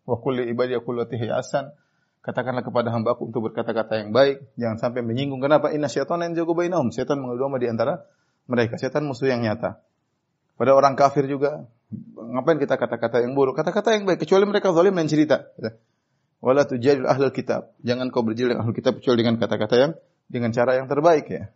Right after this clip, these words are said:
Eh, kemudian juga pelaku maksiat, ya. Kita berusaha kata-kata, "Wa idza khatabahumul jahiluna qalu salama." Kalau ada orang bodoh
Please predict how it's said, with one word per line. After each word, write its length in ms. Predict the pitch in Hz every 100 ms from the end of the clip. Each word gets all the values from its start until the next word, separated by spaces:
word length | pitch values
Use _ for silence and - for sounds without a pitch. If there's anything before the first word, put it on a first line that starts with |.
| _ _ _ 104
Eh, 460 | 104 104 101 101 78 _ _ _ _ _ _ _ _ - 123
kemudian 480 | - 110 110 123 117
juga 240 | 117 107
pelaku 240 | 107 110
maksiat, 480 | 113 104 - 120 110 -
ya. 140 | - 90
Kita 240 | - 113 107
berusaha 480 | 101 101 110 101 101
kata-kata, 480 | - - 98 98
"Wa 40 | 101
idza 160 | 113 107
khatabahumul 560 | 117 113 107 110 107
jahiluna 400 | 107 104 107 104
qalu 240 | 101 156 160
salama." 480 | 151 147 139 135 117
Kalau 160 | 113
ada 160 | 113 113
orang 240 | 117 113
bodoh 480 | 117 127 120 117 -